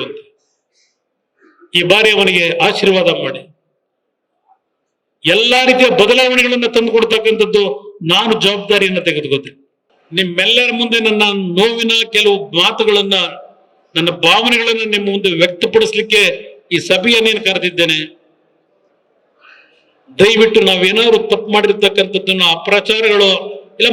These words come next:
ಮಾಡಿದ್ದು ಮಾಡಿರ್ತಕ್ಕಂಥ ತಪ್ಪುಗಳಿಗೇನು ಒಂದು ಬಾರಿ ಕ್ಷಮಿಸಿ, ತಿದ್ಕೊಳ್ತಕ್ಕಂಥ ಅವಕಾಶವನ್ನ ನೀವು ನೀಡಬೇಕು ಅಂತಕ್ಕಂಥದ್ದು ಕೇಳಲಿಕ್ಕೆ ಬಂದ್-, ಬಂದ್ ನಿಂತಿದ್ದೇನೆ. ಕೈ ಜೋಡಿಸಿ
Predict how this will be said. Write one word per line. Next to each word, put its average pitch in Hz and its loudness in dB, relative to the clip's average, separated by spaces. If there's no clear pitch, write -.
ಮಾಡಿದ್ದು 202 0
ಮಾಡಿರ್ತಕ್ಕಂಥ 202 -2
ತಪ್ಪುಗಳಿಗೇನು 202 0
ಒಂದು 269 4
ಬಾರಿ 220 4
ಕ್ಷಮಿಸಿ, 165 -4
ತಿದ್ಕೊಳ್ತಕ್ಕಂಥ 214 0
ಅವಕಾಶವನ್ನ 208 0
ನೀವು 185 -2
ನೀಡಬೇಕು 202 2
ಅಂತಕ್ಕಂಥದ್ದು 190 -2
ಕೇಳಲಿಕ್ಕೆ 175 -2
ಬಂದ್-, 165 -6
ಬಂದ್ 151 -4
ನಿಂತಿದ್ದೇನೆ. 131 -10
ಕೈ 214 4
ಜೋಡಿಸಿ 262 4